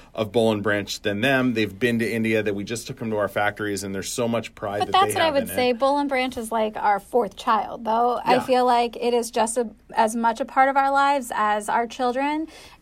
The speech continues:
Speaker 2: And our children are part of the Boll and Branch family as well.
Speaker 1: Yeah.
Speaker 2: Um, they have relationships with factory workers just like we do, and with the children over there. They've gone to the factories, just like Scott was saying, the spring break we all went.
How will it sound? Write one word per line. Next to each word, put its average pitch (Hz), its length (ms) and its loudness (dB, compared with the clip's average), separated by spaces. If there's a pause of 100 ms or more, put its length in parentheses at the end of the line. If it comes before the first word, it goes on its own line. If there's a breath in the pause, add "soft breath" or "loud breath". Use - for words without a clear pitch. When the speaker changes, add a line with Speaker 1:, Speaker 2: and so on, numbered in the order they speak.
Speaker 2:
And 254 80 2
our 254 100 2
children 254 360 0
are 240 200 4
part 240 360 2
of 214 160 0
the 233 40 -2
Boll 226 260 0
and 214 120 -4
Branch 214 640 -4
family 214 500 -2
as 202 280 -8
well. - 480 -2
Speaker 1:
Yeah. - 120 -6 (220 loud breath)
Speaker 2:
Um, 220 420 2 (140)
they 220 300 0
have 233 180 2
relationships 254 720 0
with 262 480 2
factory 285 400 0
workers 277 540 0
just 233 260 -4
like 240 220 -2
we 233 180 -6
do, 233 240 -2 (200)
and 214 300 -4
with 202 300 -6 (440 loud breath)
the 208 120 -4
children 277 520 2
over 240 280 -2
there. 233 580 0
They've 226 320 -6
gone 247 280 0
to 247 120 -6
the 233 120 -6
factories, 240 480 -4
just 220 240 -10
like 226 100 -10
Scott 233 240 -8
was 214 160 -12
saying, 220 500 -6
the 220 140 -6
spring 220 380 -6
break 320 320 -2
we 294 120 -4
all 277 220 2
went. 269 580 -2